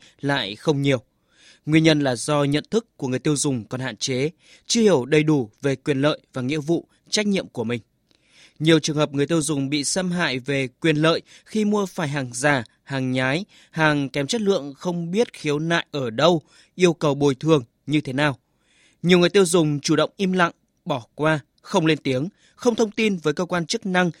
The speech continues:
để kịp thời vào cuộc giải quyết. Trong quá trình kiểm tra, cơ quan quản lý cũng ghi nhận một số vi phạm của doanh nghiệp. Cụ thể, về trách nhiệm bảo hành hàng hóa, vẫn có doanh nghiệp không thực hiện đúng thời hạn bảo hành,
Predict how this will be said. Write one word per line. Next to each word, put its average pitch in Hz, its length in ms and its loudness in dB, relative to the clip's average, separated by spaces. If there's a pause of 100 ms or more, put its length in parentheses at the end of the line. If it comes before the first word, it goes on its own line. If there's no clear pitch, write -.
(200)
để 170 220 4
kịp - 280 0
thời 175 180 4
vào 143 140 0
cuộc 151 380 0
giải 127 320 -4
quyết. 190 260 -4 (1000)
Trong 151 380 0
quá 127 220 -4
trình 131 400 -2
kiểm 135 220 0
tra, 170 340 2 (320)
cơ 180 120 0
quan 160 240 2
quản 120 200 0
lý 131 240 0
cũng 185 420 -4
ghi 220 120 2
nhận 196 240 0
một 151 140 0
số 156 400 -4
vi 208 180 -4
phạm 156 320 -2
của 139 340 2
doanh 170 260 0
nghiệp. 165 180 4 (380)
Cụ 208 120 -2
thể, 165 260 2 (300)
về 190 240 4
trách 254 180 -2
nhiệm 214 200 -2
bảo 156 160 4
hành 139 260 -2
hàng 139 220 -2
hóa, 139 340 -2 (320)
vẫn 190 180 -2
có 156 300 0
doanh 196 220 -2
nghiệp 175 240 0
không 226 160 -2
thực 165 160 -8
hiện 170 240 -2
đúng 165 280 -2
thời 190 100 -2
hạn 147 240 -6
bảo 135 160 -4
hành, 131 280 -4